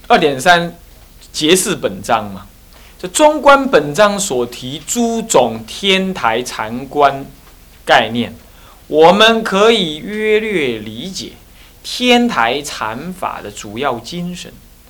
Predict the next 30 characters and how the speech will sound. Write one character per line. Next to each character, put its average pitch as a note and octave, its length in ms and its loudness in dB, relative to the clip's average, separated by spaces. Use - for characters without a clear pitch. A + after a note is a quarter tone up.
今 D#3 260 -4
为 E3 200 4
更 E3+ 220 -2
具 F3+ 160 -6
体 C3+ 100 -10
地 B2+ 80 -4
把 A#2 220 0
握 C3 180 0
天 C#3 160 -8
台 B2 140 -4
禅 A#2 200 -8
法 A2+ 120 -4
的 G#2+ 40 -10
整 A2+ 200 -10
体 G#2+ 140 -12
性， C3 220 -10
是 C3 100 -12
将 B2 180 -6
天 D#3 200 -8
台 C3+ 140 -4
各 D3 100 -8
类 C#3 60 -6
禅 C3+ 280 -8
法 C#3 280 -6
及 C#3 240 -10
行 F3+ 340 -6
法 A#2 200 2
名 G#2+ 220 -10
相 B2+ 360 -4
等 G2 120 -14